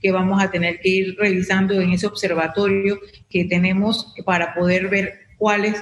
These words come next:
realmente fueron totalmente impactadas y, y dónde nosotros vamos a tener que, que revisar.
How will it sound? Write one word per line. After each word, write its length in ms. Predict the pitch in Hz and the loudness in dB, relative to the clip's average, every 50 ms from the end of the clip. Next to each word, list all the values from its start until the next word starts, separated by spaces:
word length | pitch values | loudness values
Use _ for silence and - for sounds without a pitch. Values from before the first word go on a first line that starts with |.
| - - | -10 -6
realmente 800 | - 185 196 185 185 190 190 190 196 190 190 190 202 196 196 196 | -2 0 0 2 2 0 2 2 2 2 2 0 0 0 0 -2
fueron 360 | 196 - 202 190 190 196 196 | -2 -2 0 0 2 0 0
totalmente 520 | 190 175 - 180 175 180 185 185 180 208 | -2 -2 0 2 2 2 2 2 0 0
impactadas 580 | 190 190 180 165 - - 175 170 170 170 190 208 | 0 0 -2 -2 -2 0 0 0 2 2 2 2
y, 220 | 202 175 165 160 - | 2 2 0 0 0
y 120 | 202 185 | 0 2
dónde 260 | 170 185 185 180 190 | 2 2 2 2 2
nosotros 360 | 190 175 - 170 175 165 170 | 0 0 0 -2 -2 -2 0
vamos 260 | 170 165 160 160 165 170 | -2 -2 -2 -4 -2 -2
a 100 | 165 160 | -4 -4
tener 320 | - 156 151 151 147 151 | -4 -4 -4 -4 -4 -4
que, 400 | - - 156 151 143 - - - - - | -2 0 0 0 0 -4 -8 -18 -12 -10
que 80 | - | -4
revisar. 480 | - 147 143 143 143 - - 123 - | -2 0 0 0 0 0 -2 -2 -4